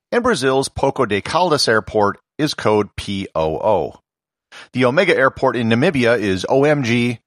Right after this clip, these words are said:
and Lovelock City, Nevada is L O L. No matter how weird the code sounds, there's usually a method behind the madness, and there's some reason, even if it's historical, why it has the airport code it does.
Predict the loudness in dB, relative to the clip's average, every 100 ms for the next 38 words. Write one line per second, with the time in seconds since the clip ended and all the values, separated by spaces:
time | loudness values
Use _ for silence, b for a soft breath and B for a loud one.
0 | _ -2 0 0 0 -2 -2 -4 -4 -2
1 | 0 2 2 0 0 -2 0 0 0 0
2 | 0 -2 -6 _ _ _ _ _ -4 0
3 | 2 2 0 0 -2 -2 -2 0 0 -2
4 | -6 0 0 2 0 2 0 -2 -6 -16
5 | -18 _ _ -4 -4 -2 -4 -4 -2 -4
6 | -2 -2 -2 -2 -4 -2 -4 -4 -2 0
7 | 0 -4 -10 -14 -12 -10 -6 -4 0 0
8 | 2 0 -2 -4 -8 -10 -4 0 0 0
9 | -4 -2 -4 0 2 2 0 -6 -8 B
10 | B B 0 2 2 2 0 0 -4 -4
11 | 0 0 0 -6 -6 0 0 0 -6